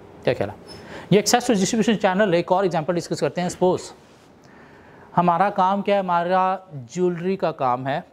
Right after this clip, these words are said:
ज्वेलर्स हैं हम, हमारी शॉप है कहाँ पे? लिबर्टी में। और लिबर्टी के अंदर कोई भी शॉप कहीं पे खाली है ही नहीं, तो क्या कोई नया इन्वेस्टर आके हमें कम्पीट कर सकता है?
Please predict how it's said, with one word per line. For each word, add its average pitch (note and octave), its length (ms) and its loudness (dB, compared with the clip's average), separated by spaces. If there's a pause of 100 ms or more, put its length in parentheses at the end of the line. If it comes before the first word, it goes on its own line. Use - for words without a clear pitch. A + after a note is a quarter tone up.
(220)
ज्वेलर्स D3 640 0
हैं D3 120 -4
हम, C#3+ 260 -2 (500)
हमारी C#3+ 340 0
शॉप D3+ 440 -2
है D#3+ 100 -2
कहाँ D3 240 -2
पे? D3+ 180 -4
लिबर्टी A#2+ 400 -4
में। F2 120 -10 (2500)
और D#3 100 4
लिबर्टी C#3+ 440 2
के F#3+ 140 -2
अंदर D#3+ 300 0
कोई E3+ 520 -2
भी D#3 260 -2
शॉप C#3 420 -2
कहीं C3+ 220 -4
पे C#3 140 0
खाली B2 400 -6
है G2+ 200 -8
ही G2+ 140 -8
नहीं, G#2 140 -12 (1600)
तो C3+ 80 2
क्या C#3+ 160 2
कोई C#3 180 0
नया B2+ 220 0
इन्वेस्टर B2+ 580 -2
आके C3 280 0
हमें C3+ 160 -6
कम्पीट B2+ 300 -8
कर C#3 120 -2
सकता - 260 -12
है? - 60 -18